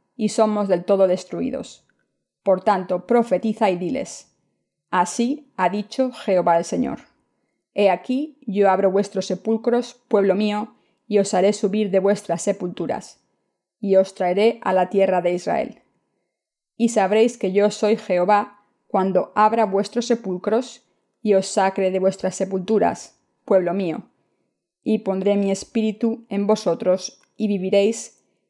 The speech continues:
y os haré reposar sobre vuestra tierra, y sabréis que yo, Jehová, hablé, y lo hice, dice Jehová. Dios mostró al profeta Isaías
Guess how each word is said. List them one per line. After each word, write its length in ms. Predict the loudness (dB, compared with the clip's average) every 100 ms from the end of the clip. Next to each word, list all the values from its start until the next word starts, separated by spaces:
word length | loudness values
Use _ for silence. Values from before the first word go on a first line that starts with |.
| _
y 180 | 0 2
os 160 | 2 2
haré 200 | 2 2
reposar 520 | 2 0 2 0 0
sobre 400 | -4 0 2 2
vuestra 380 | 2 0 0 0
tierra, 540 | 0 2 -2 -2 _ _ _ _ _ 0
y 140 | 0
sabréis 460 | 2 2 4 2 2
que 140 | -2
yo, 400 | 2 2 2 -4 _ _
Jehová, 640 | -8 0 2 2 0 -6 _
hablé, 520 | 0 4 2 0 -10 _ _ _ _
y 140 | -4 0
lo 120 | 2
hice, 360 | 0 -4 -14 -14 _ _ _ _ _
dice 360 | -6 -2 -2 -4
Jehová. 420 | -6 -4 -6 -10 _ _ _ _ _ _ _ _ _ _ _ -20 -20 _ _ _ _ _ _ -8
Dios 440 | 2 4 4 2
mostró 360 | 0 0 2 2
al 100 | 2
profeta 380 | 0 0 2
Isaías 720 | 2 2 -2 0 -2 -4 -16